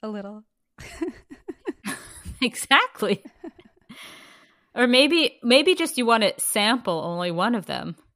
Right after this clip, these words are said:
Speaker 2: for a stool sample.
Speaker 1: Stool sam- <laughs> All right, yours was better. Anyway.
Speaker 2: Um, inspired by the, <laughs> inspired by the timeless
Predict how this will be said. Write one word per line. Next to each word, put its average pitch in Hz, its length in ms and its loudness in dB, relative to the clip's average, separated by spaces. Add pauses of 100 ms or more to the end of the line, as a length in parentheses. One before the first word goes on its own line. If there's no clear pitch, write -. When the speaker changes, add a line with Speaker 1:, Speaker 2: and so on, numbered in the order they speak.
(220)
Speaker 2:
for 165 120 -8
a 165 40 -6
stool 165 320 -8
sample. 254 480 -4
Speaker 1:
Stool - 180 -14
sam- - 220 -2
<laughs> - 160 -8 (1600)
All 214 120 -8
right, 185 220 -8
yours 196 200 -10
was 185 100 -16
better. 165 400 -10 (120)
Anyway. 180 320 -8
Speaker 2:
Um, 214 240 4
inspired 254 640 4
by 269 260 4
the, 233 380 0
<laughs> 233 280 -2
inspired 262 760 -2
by 220 220 -2
the 226 80 -8
timeless 214 540 -4